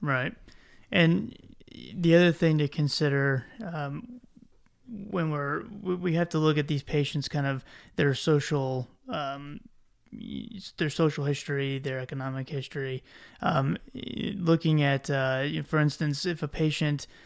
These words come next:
uh, you know, becomes very hypersexual, um, when she's in a manic state, um, you know, we have to worry about potential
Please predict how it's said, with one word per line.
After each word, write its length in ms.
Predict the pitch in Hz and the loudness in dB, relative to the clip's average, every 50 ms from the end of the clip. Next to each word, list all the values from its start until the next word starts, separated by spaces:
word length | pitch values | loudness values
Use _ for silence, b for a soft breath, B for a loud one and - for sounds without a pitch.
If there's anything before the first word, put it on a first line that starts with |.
| b b b | b b b
uh, 200 | b 175 160 165 165 | b -4 -2 -2 0
you 140 | 160 151 151 | 2 4 6
know, 220 | 151 151 147 143 | 6 6 6 6
becomes 360 | 143 147 - - 147 143 135 | 4 0 -2 0 0 0 2
very 200 | 143 143 143 135 | 2 2 2 2
hypersexual, 1160 | 123 - 151 139 139 - 147 139 127 - - 156 139 135 - - 147 139 135 135 135 135 131 - B B B B B B | 0 -2 -2 -4 -2 -2 -2 -4 -4 -4 -6 -6 -6 -6 -6 -6 -6 -4 -4 -4 -4 -4 -6 -8 B B B B B B
um, 220 | - 165 156 147 139 | -4 -2 0 2 2
when 120 | 139 139 | 2 2
she's 200 | - - 143 139 | 0 -2 -4 -2
in 80 | 139 135 | -2 -2
a 40 | |
manic 340 | 131 131 131 131 127 131 - | -2 -2 -2 -2 -2 -4 -6
state, 420 | - - 151 139 147 160 165 - - B B B B B B B | -8 -8 -4 -2 -2 -2 -2 -4 -10 B B B B B B B
um, 360 | 180 170 151 139 139 156 - - | -2 0 2 2 2 0 0 -2
you 140 | - - 147 | -2 -2 0
know, 120 | 143 139 | 0 2
we 100 | 143 143 | 2 2
have 140 | 143 143 - | 2 0 0
to 160 | 147 139 135 | 0 0 0
worry 220 | 139 139 139 139 | 2 2 2 0
about 300 | 131 131 139 131 131 139 | 0 0 0 -2 -2 -2
potential 800 | - 165 - - 143 131 123 - - 135 131 131 127 127 127 139 | -6 -8 -8 -6 -6 -6 -6 -4 -6 -6 -4 -4 -6 -6 -6 -8